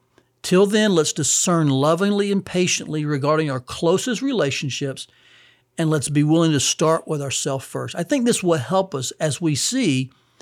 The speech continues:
what this question describes around us. All kinds of people apparently seeming to have this fruit of the Spirit, but yet many of them aren't even born again. Remember, and I'll just repeat myself here for the sake of clarity,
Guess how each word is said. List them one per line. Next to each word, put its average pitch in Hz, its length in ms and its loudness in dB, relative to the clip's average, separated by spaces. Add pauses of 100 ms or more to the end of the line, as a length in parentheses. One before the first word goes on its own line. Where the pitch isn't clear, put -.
(200)
what 160 280 -2
this 202 260 4
question 175 440 -2
describes 165 680 0 (600)
around 185 380 0
us. - 180 -6 (960)
All 202 240 4
kinds 208 240 2
of 180 120 0
people 165 520 0 (180)
apparently 208 1080 -2
seeming 185 400 2
to 160 300 4 (600)
have 214 460 -2
this 165 240 4
fruit - 320 0
of 175 60 4
the 143 100 2
Spirit, 196 480 0 (100)
but 175 120 -2
yet 185 200 0
many 180 160 4
of 180 60 2
them 196 140 2
aren't 196 160 2
even 208 120 2
born 208 160 -2
again. 185 380 -6 (800)
Remember, 156 500 2 (480)
and 143 100 -8
I'll 135 120 -6
just 147 180 -6
repeat 156 180 0
myself 196 460 2
here 196 200 4
for 180 120 -6
the 156 80 -2
sake 170 260 0
of 156 120 0
clarity, 139 400 0